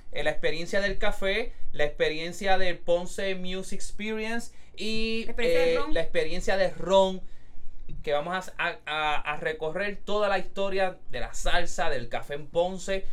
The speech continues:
Speaker 1: y del ron ponceño.
Speaker 2: Y tienen hasta este sábado, este sábado de diez a doce va a ser nuestro último walking tour completamente gratis.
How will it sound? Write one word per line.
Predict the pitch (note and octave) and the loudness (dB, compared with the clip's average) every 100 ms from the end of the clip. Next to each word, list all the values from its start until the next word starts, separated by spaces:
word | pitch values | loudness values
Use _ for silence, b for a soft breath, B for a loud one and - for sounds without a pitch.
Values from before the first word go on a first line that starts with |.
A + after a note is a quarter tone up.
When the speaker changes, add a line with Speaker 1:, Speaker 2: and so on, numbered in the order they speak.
| B | B
Speaker 1:
y | E3 F3+ G3+ - | -4 -6 -6 -6
del | D3 C3 | -4 -4
ron | A#2+ C#3+ | -4 -2
ponceño. | - D3+ B2+ - G2+ | 4 8 8 6 0
Speaker 2:
Y | |
tienen | G2 C4 D4+ F4 - | -2 -2 0 0 2
hasta | B3+ A#3+ A3 | 2 2 2
este | A3 A#3+ D4 D#4 | 4 4 0 -6
sábado, | - C4 C4 A3 G#3 | -6 -4 -2 -2 -4
este | A3 C#4+ | -6 -8
sábado | D4 C4+ C#4 C#4 | -8 -4 -2 -2
de | A#3 | -2
diez | G3+ G3 B3 D#4+ - | -4 -2 -4 -4 -2
a | A#3+ | 0
doce | A#3+ E3+ - | 2 2 2
va | |
a | B3+ | 0
ser | C#4 D4+ | -2 -2
nuestro | D4 C#4+ B3+ - | -2 -2 0 0
último | A#3+ D4+ D4+ D#4+ D#4+ | 2 4 2 0 -2
walking | A3 A3 - D4+ | -2 -4 -4 -6
tour | D#4 D4+ | -8 -8
completamente | C4 - A#3 A#3 C4+ C#4 C#4+ D4 C#4 | -6 -4 -4 -4 -4 -2 0 0 0
gratis. | G#3 G3 G3 - - - - | -4 -4 -4 -4 -6 -8 -12